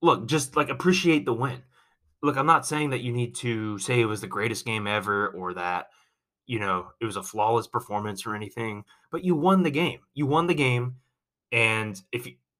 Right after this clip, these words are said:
just, just have some perspective and, like, appreciate that you won the game. It just kinda bothers me that people are, get so wrapped up in the negativity that they can't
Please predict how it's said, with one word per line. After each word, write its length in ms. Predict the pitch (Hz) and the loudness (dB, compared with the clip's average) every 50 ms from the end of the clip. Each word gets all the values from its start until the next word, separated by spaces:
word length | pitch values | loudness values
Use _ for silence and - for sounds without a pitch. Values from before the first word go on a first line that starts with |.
| _ _ _ _ _ _ _ _ _ _ _ _ _ _ _ 135 | _ _ _ _ _ _ _ _ _ _ _ _ _ _ _ -4
just, 320 | 127 143 143 131 - 127 | 0 0 0 0 -2 -4
just 160 | 135 131 127 | -6 -6 -4
have 220 | - 151 190 208 202 | -2 0 -2 -2 -2
some 160 | - 175 131 | -4 -6 -4
perspective 580 | - 131 123 - - 123 120 123 - 123 104 101 | -2 -4 -4 -2 -2 -2 -2 -2 -2 -4 -4 -4
and, 120 | 107 98 | -4 -4
like, 140 | 98 101 - | -6 -6 -8
appreciate 500 | 104 95 - 180 175 - - 135 120 - | -10 -6 -2 -2 -2 0 0 -2 -2 -2
that 100 | 117 92 | -4 -6
you 100 | - 110 | -6 -6
won 140 | 110 110 101 | -6 -6 -8
the 80 | 95 92 | -8 -8
game. 240 | 95 104 95 87 | -6 -6 -6 -8
It 60 | 85 110 | -10 -12
just 160 | 113 - - | -14 -6 -4
kinda 160 | 151 156 139 | -2 0 4
bothers 360 | 127 123 123 117 117 107 101 | 6 6 6 6 2 -2 -6
me 80 | 113 104 | -6 -6
that 120 | 101 95 - | -6 -6 -6
people 360 | 117 113 95 110 101 98 - | -8 -8 -6 -4 -4 -4 -4
are, 180 | - - - | -6 -8 -10
get 160 | 120 117 95 - | -10 -10 -10 -8
so 160 | - 143 139 | -6 -4 -2
wrapped 280 | 135 139 127 123 127 | 0 0 -2 -2 0
up 220 | 120 110 107 92 - - | -2 -2 -2 -2 -6 -8
in 360 | 107 101 98 95 95 95 95 - - - - - _ - _ _ | -8 -8 -6 -6 -8 -10 -10 -14 -20 -20 -20 -20 _ -20 _ _
the 80 | - 120 | -2 0
negativity 840 | 120 120 110 107 95 - - 131 123 120 110 104 101 98 92 95 - _ _ _ _ _ | 0 0 0 -2 -4 0 2 2 2 4 2 0 0 -2 -2 -6 -10 _ _ _ _ _
that 540 | 90 92 95 101 104 98 95 95 95 - - _ _ | -16 -14 -6 -2 -2 0 2 0 0 -2 -6 _ _
they 80 | 120 113 | -6 -4
can't 260 | - 131 123 120 - | -2 0 -2 -2 -2